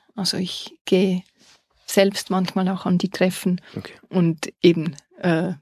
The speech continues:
Speaker 1: bin keine, gar keine Spitzenalpinistin.
Speaker 2: Man darf jetzt auch mitspielen.
Speaker 1: Genau, man darf auch mitspielen. Und, ähm, mein, das wissen wir alle, die Kontakte zum Ostblock, das ist nicht mehr so besonders.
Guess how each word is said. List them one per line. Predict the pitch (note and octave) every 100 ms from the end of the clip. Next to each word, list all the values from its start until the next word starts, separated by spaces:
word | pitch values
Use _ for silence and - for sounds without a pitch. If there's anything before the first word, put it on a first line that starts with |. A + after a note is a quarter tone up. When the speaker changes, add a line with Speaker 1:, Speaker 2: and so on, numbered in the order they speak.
| _ _
Speaker 1:
bin | F3+ E3
keine, | - E3+ F3 F3+ E3+ - - -
gar | F3+
keine | - F#3+ E3+
Spitzenalpinistin. | F#3 - - - F#3 E3+ F3+ F#3 F3+ - - E3+ F3 -
Speaker 2:
Man | G3+
darf | G3 -
jetzt | F#2+ E2
auch | -
mitspielen. | F#2 - F2 F2 - -
Speaker 1:
Genau, | G#3+ F#3 F3 F#3
man | F3
darf | F3 F3+
auch | - -
mitspielen. | F#3 F#3 - F3+ F3 F#3 - - - _ G3+
Und, | G3 F#3+ F#3+ F#3 - - _ -
ähm, | G3+ F#3+ F#3+ F#3 F#3 E3 - -
mein, | D3+ F#3+ F3 - - _ _ _
das | - G#3 F3+
wissen | F#3 - F3+
wir | E3 F#3
alle, | F#3 G3 F#3+ - _ _ _ -
die | F3+
Kontakte | - F3+ G3 G3+ -
zum | F#3+ F3 -
Ostblock, | F#3+ - - G3+ G3+ -
das | F3
ist | E3+ - _ _
nicht | G3 G3 - -
mehr | F#3
so | - F3
besonders. | F3+ - E3+ F3+ G#3+ G#3+ -